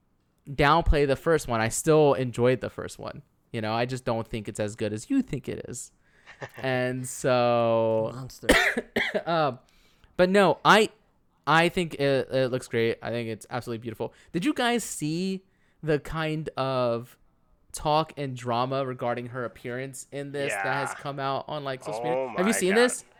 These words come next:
Speaker 3: Yeah, it's
Speaker 2: No, I
Speaker 3: absurd.
Speaker 2: haven't.
Speaker 1: Oh my God. So there, the keyboard warriors out there are talking about how Sony first parties,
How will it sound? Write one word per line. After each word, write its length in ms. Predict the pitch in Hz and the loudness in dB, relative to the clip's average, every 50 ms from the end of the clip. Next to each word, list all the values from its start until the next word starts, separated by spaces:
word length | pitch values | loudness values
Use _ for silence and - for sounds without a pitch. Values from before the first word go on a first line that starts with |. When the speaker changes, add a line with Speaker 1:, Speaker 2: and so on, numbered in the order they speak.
| _ _ - | _ _ -10
Speaker 3:
Yeah, 220 | - 214 101 95 92 | -6 -4 -4 -2 -2
it's 80 | 226 | 0
Speaker 2:
No, 260 | 233 262 277 262 214 165 147 147 | 0 2 4 6 6 4 4 2
I 60 | 143 | 0
Speaker 3:
absurd. 20 | 151 127 123 120 | 2 2 4 6
Speaker 2:
haven't. 280 | 117 - - 147 147 | 6 6 6 4 2
Speaker 1:
Oh 140 | 143 139 135 120 127 | 0 -2 -4 -6 -8
my 180 | 139 135 131 | -6 -6 -6
God. 280 | 127 143 139 131 127 - - - | -4 -2 -2 -2 -2 -4 -6 -4
So 640 | - 185 170 165 160 160 156 156 151 151 147 143 - - _ _ _ _ _ _ _ _ _ _ _ - - - | 0 4 6 8 8 8 8 8 8 6 4 2 -2 -10 _ _ _ _ _ _ _ _ _ _ _ -20 -18 -10
there, 280 | 131 131 139 147 143 143 143 - - - | -2 4 6 8 8 6 4 0 -8 -4
the 100 | 135 139 | -4 0
keyboard 420 | - 185 185 147 156 151 143 139 | 2 2 6 8 8 8 8 8
warriors 380 | 135 131 131 123 123 123 123 120 | 6 4 4 4 4 4 2 2
out 240 | 123 120 120 120 - | 2 2 0 0 2
there 280 | - 123 117 117 117 - | 2 2 4 2 2 0
are 80 | 135 131 | -2 -6
talking 340 | - - 139 135 131 139 | -4 -4 -6 -4 -4 -4
about 320 | 131 123 127 123 120 120 123 | -6 -2 -2 0 0 0 -2
how 360 | 120 120 120 117 117 117 120 - _ _ _ _ _ _ _ _ _ | -2 -2 0 0 0 -2 -4 -8 _ _ _ _ _ _ _ _ _
Sony 480 | - - - - 160 151 156 160 156 143 | -10 -4 2 4 6 6 6 4 2 0
first 280 | - 156 143 139 - | 0 0 0 0 -2
parties, 460 | - - 143 135 135 131 127 123 - | -4 -4 -4 -2 -2 -4 -6 -8 -10